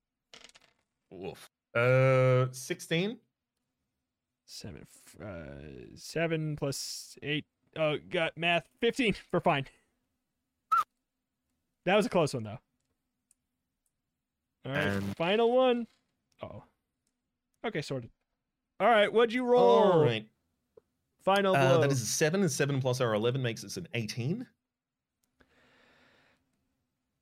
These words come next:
Speaker 2: I rolled a four. He's dead. <laughs> He's, that's a,
Speaker 1: Hell yeah.
Speaker 2: that's a twelve. <laughs> Yeah, that's a twelve. Candyman can't take a hit.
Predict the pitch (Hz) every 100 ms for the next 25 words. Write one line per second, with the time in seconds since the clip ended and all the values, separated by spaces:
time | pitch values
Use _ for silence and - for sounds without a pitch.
0 | _ - 110 127 170 233 220 _ _ _
1 | _ _ _ _ _ _ _ _ _ _
2 | _ _ _ _ _ - 135 120 - 92
3 | - - 175 135 110 85 - 170 _ _
4 | _ _ - 226 214 - 220 - - 156
5 | - 160 139 139 - 82 78 78 73 76
6 | 78 - 113 110 - 107 104 120 - -
7 | 214 170 160 156 151 - 135 143 - _
8 | _ _ _ _ _ _ - 202 202 190
9 | 180 175 170 160 147 _ _ _ 262 339
10 | 226 - _ _ _ _ _ _ _ _
11 | _ _ - 120 127